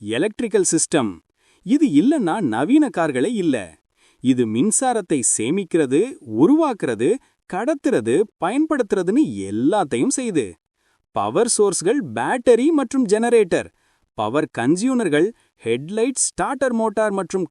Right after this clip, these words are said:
கண்ட்ரோல் யூனிட்டுகள், வயரிங், ரிலே மற்றும் ஃபியூஸ் பாக்ஸ் எல்லாமே இதுல இருக்கு. அவ்வளவுதான் நண்பர்களே,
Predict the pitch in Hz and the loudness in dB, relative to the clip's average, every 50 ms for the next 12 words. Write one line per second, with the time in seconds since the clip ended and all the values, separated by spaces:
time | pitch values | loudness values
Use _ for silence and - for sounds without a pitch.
0 | - 180 226 320 339 330 339 302 247 214 190 180 165 139 143 127 123 110 92 80 | -4 -2 -2 0 0 0 0 0 0 2 2 2 2 2 2 0 -2 -2 -4 -6
1 | - _ _ _ _ _ _ _ _ _ - 85 82 85 90 101 110 120 117 120 | -14 _ _ _ _ _ _ _ _ _ -18 -14 -10 -8 -4 0 0 0 2 0
2 | 120 120 120 117 113 110 - 107 98 98 110 117 127 139 147 147 147 135 127 123 | 0 -2 -2 -4 -6 -10 -12 -12 -8 -6 -4 0 2 2 4 4 2 2 0 -2
3 | 113 - 131 120 110 - - 170 226 269 226 196 185 190 233 - - - - _ | -4 -4 -6 -6 -6 -6 -6 -4 -4 -4 -4 -2 0 0 0 0 -2 -8 -10 _
4 | 98 95 92 92 101 110 135 165 165 151 131 123 147 226 233 220 214 202 180 170 | -14 -10 -8 -6 -2 0 0 2 2 0 0 0 -2 -2 -4 -4 -2 -2 -2 -2
5 | 151 170 165 143 120 101 87 _ _ _ _ _ _ _ _ _ _ _ _ - | 0 0 0 0 0 -2 -6 _ _ _ _ _ _ _ _ _ _ _ _ -6
6 | - 143 240 320 349 330 285 247 208 202 180 165 147 139 131 120 107 113 104 95 | -2 0 0 2 2 2 2 2 2 2 2 2 2 2 0 0 -2 -4 -4 -6